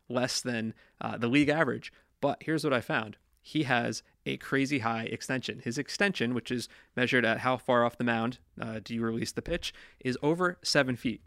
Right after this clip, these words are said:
The league average for fastballs this year is six feet. And if you chart out the different, the, uh, correlation between extension and spin rate, he is kind of off in his own little corner.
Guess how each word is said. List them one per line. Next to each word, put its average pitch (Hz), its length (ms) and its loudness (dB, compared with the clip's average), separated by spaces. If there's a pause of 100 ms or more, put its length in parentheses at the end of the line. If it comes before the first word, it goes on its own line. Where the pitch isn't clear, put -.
The 113 160 -4
league 120 220 2
average 117 340 4
for 117 180 -4
fastballs 110 500 -2
this - 180 -8
year 110 100 -6
is 110 140 -8
six - 320 -2
feet. 110 260 -8 (240)
And 127 140 0
if 123 100 -2
you 139 380 4
chart 151 280 2
out 127 240 2
the 113 260 -2
different, 117 460 -2
the, 117 220 0
uh, 104 160 -8 (380)
correlation 156 480 6
between 110 420 0 (340)
extension 139 640 -2
and 117 180 2
spin 165 260 0
rate, 117 200 2
he 170 120 0
is 208 100 0
kind 147 200 0
of 127 80 2
off 127 200 2
in 127 140 -2
his 139 180 0
own 143 360 2 (120)
little 127 340 2 (120)
corner. 147 380 4